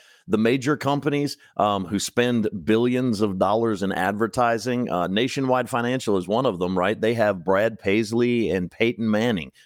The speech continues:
You guys have heard of those folks. Brad Paisley is a Grammy Award-winning country artist. Um, Peyton Manning's a Super Bowl winning quarterback, right? Well, these guys are out there and they're,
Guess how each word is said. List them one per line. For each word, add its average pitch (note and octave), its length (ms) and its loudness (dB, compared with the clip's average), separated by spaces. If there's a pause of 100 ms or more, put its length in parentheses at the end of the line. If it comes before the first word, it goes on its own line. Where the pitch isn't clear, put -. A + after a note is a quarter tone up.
You G#2+ 140 0
guys A#2 240 2
have F2 120 -8
heard B2+ 220 0
of A2+ 60 0
those C#3+ 220 2
folks. F2+ 340 -4
Brad F2+ 280 -2
Paisley A#2 440 0
is A2 100 0
a G#2+ 80 -2
Grammy G#2+ 380 0
Award-winning A#2+ 640 0
country B2 360 0
artist. E2 380 -2 (240)
Um, G2 360 0 (200)
Peyton G2+ 280 -2
Manning's A#2 380 0
a G2 80 -2
Super C3 320 0
Bowl B2+ 260 2
winning C3 280 0
quarterback, G#2 640 0
right? F#2+ 180 2
Well, A2+ 160 0
these C#3+ 260 0
guys C3+ 280 2
are G2+ 100 2
out G2+ 220 0
there G2+ 180 2
and G2+ 160 0
they're, G#2 220 0